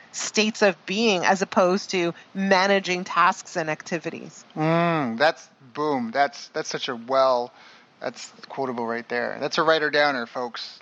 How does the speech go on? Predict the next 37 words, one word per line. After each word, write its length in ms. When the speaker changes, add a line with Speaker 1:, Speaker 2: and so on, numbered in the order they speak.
Speaker 2:
That's 200
a 20
writer 260
downer. 260
Speaker 1:
Writer 280
downer. 520
<laughs> 20
Speaker 2:
Coaching 440
is 140
moving 340
into, 280
is 160
gonna 160
move 200
into, 680
so 160
wait, 300
say 160
it 80
again. 520
Coaching, 440
uh, 140
good 160
thing 140
we 80
were 180
recording, 400
but 120
it's 140
about, 260
Speaker 1:
Yeah. 120
Speaker 2:
coaching 240
is 60
gonna 120
be 100
more 200
about, 420